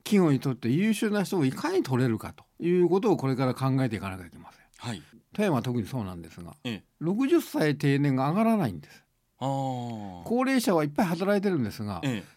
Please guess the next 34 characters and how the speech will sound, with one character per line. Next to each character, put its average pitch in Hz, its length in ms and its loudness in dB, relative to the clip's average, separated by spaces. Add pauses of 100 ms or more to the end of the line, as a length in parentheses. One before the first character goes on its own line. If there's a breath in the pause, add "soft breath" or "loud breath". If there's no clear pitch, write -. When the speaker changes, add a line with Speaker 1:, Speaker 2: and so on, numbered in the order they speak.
Speaker 1:
定 226 180 2
年 226 180 4
が 220 80 4
六 202 240 2
十 208 120 -2
歳 135 260 0
の 113 100 0
企 143 240 -2
業 113 220 0
の 117 180 0
割 113 260 -2
合 117 120 -2
が 113 120 -2
全 135 200 -2
国 127 120 -2
で 95 60 -8
も 92 80 -10
非 113 100 -8
常 180 180 2
に 135 60 2
ベ 151 140 0
ス 151 60 -10
ト 190 60 -4
フ 175 60 -4
ァ 208 60 2
イ 190 40 0
ブ 143 60 0
に 107 60 -2
入 90 140 -6
る 82 100 -14
ん 85 60 -16
で - 80 -20
す。 - 60 -20 (160)
Speaker 2:
え 120 180 -4